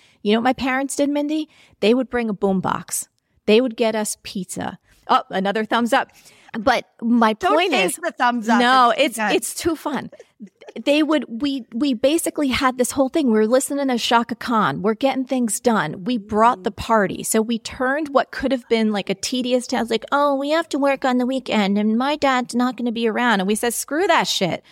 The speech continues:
Speaker 1: We're going in, we're doing it together, and we're gonna make it a
Speaker 2: I
Speaker 1: good time." If you've gotta clean your house, if you've gotta clean toilets, can you play your favorite music and dance around?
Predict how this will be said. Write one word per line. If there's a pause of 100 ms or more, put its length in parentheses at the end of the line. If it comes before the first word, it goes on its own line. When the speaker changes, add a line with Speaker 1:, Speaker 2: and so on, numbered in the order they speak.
(160)
Speaker 1:
We're
going
in,
we're
doing
it
together,
and
we're
gonna
make
it
a
Speaker 2:
I
Speaker 1:
good
time." (460)
If
you've
gotta
clean
your
house,
if
you've
gotta
clean
toilets, (260)
can
you
play
your
favorite
music
and
dance
around?